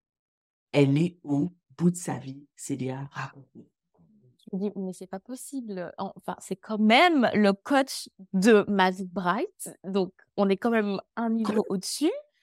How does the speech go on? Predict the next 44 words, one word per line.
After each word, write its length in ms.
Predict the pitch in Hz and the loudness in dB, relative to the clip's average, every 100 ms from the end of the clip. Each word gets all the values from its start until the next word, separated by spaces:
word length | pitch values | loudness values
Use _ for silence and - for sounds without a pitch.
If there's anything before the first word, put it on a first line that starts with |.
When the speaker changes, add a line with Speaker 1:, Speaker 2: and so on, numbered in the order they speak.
| _ _ - | _ _ -2
Speaker 2:
Et 160 | 262 | -2
je 100 | 208 | -2
vais 260 | 202 233 285 | -4 -2 -2
être 220 | 381 - | -2 -6
dans 180 | 202 196 | -6 -6
une 200 | 190 190 | -6 -10
salle 180 | - 185 | -6 -6
Zoom 220 | 202 339 | -4 -4
avec 240 | 233 196 180 - | -2 -4 -6 -4
des 220 | 180 180 _ | -4 -4 _
personnes 480 | - 175 - 240 277 - - | -6 -6 -6 0 0 -2 -8
complètement 420 | 190 190 240 226 | -4 -2 0 0
anglophones, 480 | 170 190 - 247 190 | 0 -2 -2 -2 -2
alors 260 | 165 175 _ | -2 -6 _
que 100 | 175 | -6
moi, 400 | 180 214 254 233 | -2 0 2 2
euh, 360 | 175 165 185 196 - _ _ _ | 2 0 -4 -10 -14 _ _ _
j'estime 480 | - 202 - - 214 | -4 -4 -2 -2 -2
pas 220 | - 311 - | 0 -6 -6
que 80 | 208 | -6
je 100 | 180 | -6
suis 180 | 180 - | -8 -10
anglophone, 440 | 165 170 180 185 | -10 -10 -10 -12
en 80 | - | -10
fait. 200 | - 180 | -10 -10
Je 120 | 175 | -8
me 80 | 185 | -8
suis 160 | - 233 | -4 -2
dit, 120 | 247 | 0
j'ai 160 | - 427 | 4 4
dit 240 | 523 466 | 4 6
oui, 420 | 233 214 208 208 - - - | 8 8 8 6 0 -14 0
mais, 480 | 208 220 220 320 - _ | 6 8 10 8 2 _
<laughs> 720 | 311 - - - - - 403 | -10 -10 -20 -20 -20 -16 -4
mais 220 | 233 233 247 | 6 8 8
j'ai 100 | 269 | 6
cinquante 320 | 392 269 285 | 4 2 2
pour 140 | 294 | 2
cent, 200 | 285 403 | 6 6
comme 200 | 294 226 | 6 6
elle 180 | 226 233 | 6 6
dit, 100 | 247 508 349 | 4 2 4
donc, 380 | 220 220 262 240 | 8 6 6 6
euh, 380 | 220 214 214 | 6 8 4